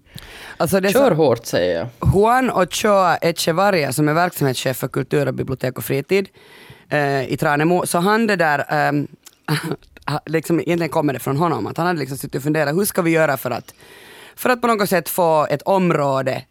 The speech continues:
Speaker 1: eh, där, Uddebo då, att, att, att liksom få ett lyft. Och då tänkte han så här, vi har en kommunpoet, det finns väl inte.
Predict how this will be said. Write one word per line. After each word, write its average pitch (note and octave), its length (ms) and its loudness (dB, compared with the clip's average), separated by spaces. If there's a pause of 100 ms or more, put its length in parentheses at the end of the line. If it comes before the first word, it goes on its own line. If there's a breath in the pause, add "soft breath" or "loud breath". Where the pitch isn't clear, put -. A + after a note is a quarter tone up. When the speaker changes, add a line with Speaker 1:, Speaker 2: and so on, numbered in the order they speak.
(100)
Speaker 1:
eh, B2+ 300 -4
där, A2+ 220 -4
Uddebo C3 400 -2
då, F#2 240 -4
att, - 240 -4
att, C3+ 160 -6
att C#3+ 100 -6
liksom C3 320 -4 (360)
få - 160 -4
ett D#3 100 -4
lyft. - 320 -4
Och - 160 -2
då G3 100 0
tänkte E3+ 240 -2
han C3+ 60 -2
så B2+ 80 -4
här, A#2 100 -4 (140)
vi A3+ 140 -4
har D4 120 -2
en D4 100 -4
kommunpoet, G#3+ 640 -2
det B3 80 0
finns F#3 320 0
väl B2 160 -2
inte. - 260 -8